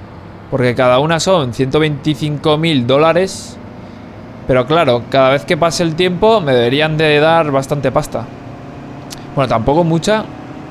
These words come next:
Entre las tres serían cuatrocientos cincuenta euros por hora. Ahí están las placas, casi no las veis, porque yo casi no las veo. A ver la cosechadora, ¿dónde está?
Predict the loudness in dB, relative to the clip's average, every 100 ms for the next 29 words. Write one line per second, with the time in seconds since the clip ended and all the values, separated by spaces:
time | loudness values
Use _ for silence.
0 | -16 -16 -16 -16 -8 -4 0 2 2 0
1 | 2 4 4 2 0 2 4 4 4 2
2 | -2 -10 -14 -8 -2 0 0 0 0 -2
3 | 0 -2 0 2 2 2 -2 -4 -12 -14
4 | -16 -12 -2 2 2 2 -2 -10 -16 -16
5 | -16 -16 -16 -16 -6 -2 -2 0 0 0
6 | 0 0 2 0 -2 -2 -2 0 2 2
7 | 2 -2 -2 -8 -16 -18 -18 -16 -16 -16
8 | -16 -16 -10 -2 0 2 2 2 0 -2
9 | 0 0 2 0 -2 -10 -16 -16 -16 -16
10 | -16 -16 -16 -16 -16 -16 -16 -14 -14 -14
11 | -14 -14 -14 -14 -14 -14 -14 -14 -14 -14
12 | -14 -14 -14 -14 -14 -14 -14 -14 -14 -14
13 | -14 -14 -14 -14 -14 -14 -14 -14 -14 -14
14 | -14 -14 -14 -8 -2 2 2 2 0 -2
15 | 2 4 4 2 0 -2 0 -2